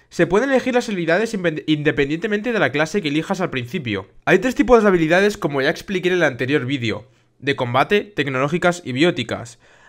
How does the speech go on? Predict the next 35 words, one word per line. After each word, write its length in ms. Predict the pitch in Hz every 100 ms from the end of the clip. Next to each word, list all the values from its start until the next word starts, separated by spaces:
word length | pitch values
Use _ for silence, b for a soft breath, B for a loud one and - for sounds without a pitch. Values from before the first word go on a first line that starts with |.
| b
A 120 | 143
medida 340 | 147 147 208 269
que 100 | 233
se 60 |
desbloquean 420 | 226 196 180 208
estas 220 | 139 202 202
habilidades, 520 | 196 196 185 165 170 b b
podrás 320 | 156 160 190
acceder 380 | 277 - 202 226
a 80 | 226
los 100 | 180
perfiles, 680 | 143 117 127 113 98 - _ -
que 160 | 147
hay 100 | 165
siete: 460 | 165 196 190 107 98 - -
soldado, 580 | - 139 123 151 196 202
ingeniero, 720 | 151 139 151 123 131 156 - -
adepto, 560 | 127 139 151 202 190 -
centinela, 680 | 160 135 139 160 175 175 175
vanguardia, 760 | 143 143 165 202 214 226 233 226
infiltrado 720 | 185 175 185 175 190 190 180 -
y 80 | 180
explorador. 680 | - 175 139 139 123 113 _ b b b b
En 140 | 165
esta 160 | 226 254
nueva 160 | 254 233
información, 720 | 214 185 170 180 190 226 - b b
ellos 300 | 202 208 233
se 140 | 180
centran 520 | 165 185 190 202 208 202 -
en 100 | 151
adepto 640 | 147 208 202 214 - - -
y 80 |
en 80 | 151
explorador. 760 | 147 - 139 123 120 101 110